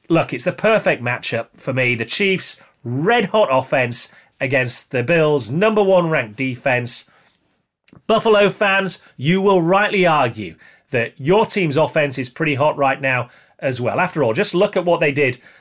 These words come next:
last weekend, as we've already touched upon, to the New England Patriots. And remember,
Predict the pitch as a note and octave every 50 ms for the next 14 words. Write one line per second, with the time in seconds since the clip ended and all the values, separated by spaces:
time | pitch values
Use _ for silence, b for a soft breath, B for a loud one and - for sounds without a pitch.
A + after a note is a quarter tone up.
0 | B B C#3+ C#3 C3 B2 - D3 C#3 A#2+ - - C#3 A#2 A2 G#2 G2+ G2 A2 G#2
1 | B2 F3 F#3 F3+ E3 D#3+ - - - E3 C3+ - - - - C3 B2+ A#2+ A2 -
2 | b b b b b - - A#2+ A2+ C#3 D3 C#3+ C#3 B2+ B2+ A2+ - - - B2
3 | A2+ G#2+ - - - A2 G2 - - - - C#3 C3 C3+ E3 A3 A3 D#3+ B2 C3
4 | D3+ D3